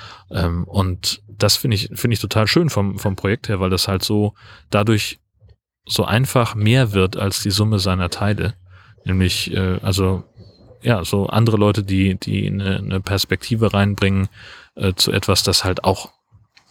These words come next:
selbst gemacht ist und, ähm, thematisch reinpasst. Das, das mag ich gerne. Und ich höre denen halt auch gerne zu, weil ich die, ähm, weil ich bisher alle Beteiligten, äh, sehr schätze,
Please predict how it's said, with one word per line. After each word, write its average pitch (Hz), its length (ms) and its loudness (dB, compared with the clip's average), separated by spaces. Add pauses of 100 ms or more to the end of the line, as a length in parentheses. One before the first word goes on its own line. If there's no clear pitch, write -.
(120)
selbst - 360 0
gemacht 90 360 0
ist - 280 0
und, - 480 -8 (260)
ähm, 87 260 -6 (680)
thematisch 92 540 0
reinpasst. 85 560 -2
Das, - 320 -2 (100)
das 143 200 -2
mag 98 200 -4
ich 80 140 -10
gerne. 90 320 -8 (300)
Und 113 120 6
ich 95 100 2
höre 104 120 4
denen 87 220 2
halt 85 180 0
auch - 120 -6
gerne 87 240 -2
zu, 95 200 -2
weil 85 100 -2
ich - 140 -8
die, 92 240 -4 (440)
ähm, 85 320 -4
weil 87 120 0
ich - 120 -6
bisher - 300 0
alle 95 160 2
Beteiligten, 95 760 -2 (800)
äh, 92 160 2
sehr 101 180 4
schätze, - 380 0